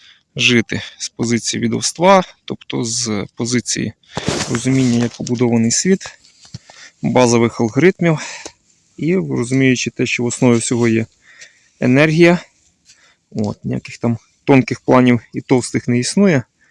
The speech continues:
От. <laughs> Є енергетичний світ і матеріальний світ, відповідно, різні простори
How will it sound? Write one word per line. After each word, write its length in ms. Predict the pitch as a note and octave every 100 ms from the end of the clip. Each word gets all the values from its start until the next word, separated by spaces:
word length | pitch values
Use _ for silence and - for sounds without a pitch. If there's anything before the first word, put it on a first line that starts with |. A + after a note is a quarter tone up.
| _ - - _ - -
От. 300 | - - - - -
<laughs> 680 | D3+ - - - - - -
Є 200 | B2+ B2+
енергетичний 920 | B2 A#2+ A#2+ - D3 - B2+ A#2+ - _ _ _ - - -
світ 420 | - - B2 A#2
і 40 | B2
матеріальний 680 | C3+ B2+ B2+ A#2+ A2 G#2+ G#2
світ, 380 | - - F#3 - - - _ _ _ _ _ _ - _
відповідно, 480 | A2+ - A#2+ A#2 A#2+
різні 380 | A#2 A2+ A2+ A2 - _ _
простори 500 | - F#3+ - G3+ F#3+